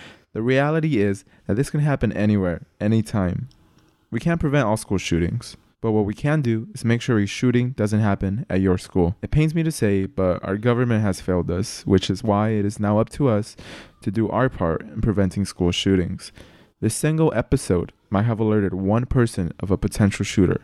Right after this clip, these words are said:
That one person might have just prevented a deadly shooting and saved countless lives. For more information on how to know the signs, go to sandy hook promise dot org.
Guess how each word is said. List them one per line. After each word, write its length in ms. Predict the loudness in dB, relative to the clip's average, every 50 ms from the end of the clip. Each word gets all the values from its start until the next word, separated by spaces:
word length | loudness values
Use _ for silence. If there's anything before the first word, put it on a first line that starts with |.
| _ _ _ -6
That 160 | -2 -2 0
one 300 | 0 2 2 2 2 0
person 500 | -2 -2 -2 -2 -2 -2 -4 -4 -4 -4 -4
might 120 | -2 0
have 160 | 0 0 0
just 200 | 0 0 -2 -2
prevented 500 | 0 0 2 2 2 2 2 0 -2 -2
a 120 | -2 -6 -8
deadly 460 | -6 -2 0 0 0 0 0 -2 -2
shooting 440 | -2 0 2 2 2 2 2 0 0
and 100 | -2 0
saved 240 | 0 0 -2 -2
countless 600 | -2 0 2 2 2 2 0 0 0 -2 -4 -8
lives. 500 | -2 2 2 2 2 2 -2 -8 -14 -18 -20 -20 _ _ _ _ _
For 200 | -16 -10 -8 -4
more 200 | -2 0 0 0
information 520 | 0 -2 -2 -2 -2 -2 -2 -4 -6 -8
on 80 | -8 -6
how 160 | -4 -4 -2
to 80 | -2 -2
know 160 | -2 -2 -4
the 80 | -4
signs, 440 | -6 -6 -6 -6 -6 -6 -8 -10 -14 -14 -10
go 80 | -10
to 80 | -8 -8
sandy 480 | -8 -6 -4 -4 -2 -2 -2 -2 -4 -2
hook 240 | -2 -2 -4 -4
promise 440 | -2 -4 -2 -2 -2 -2 -4 -6 -6
dot 260 | -4 -2 -2 0 -2 -2
org. 280 | -4 -6 -6 -8 -12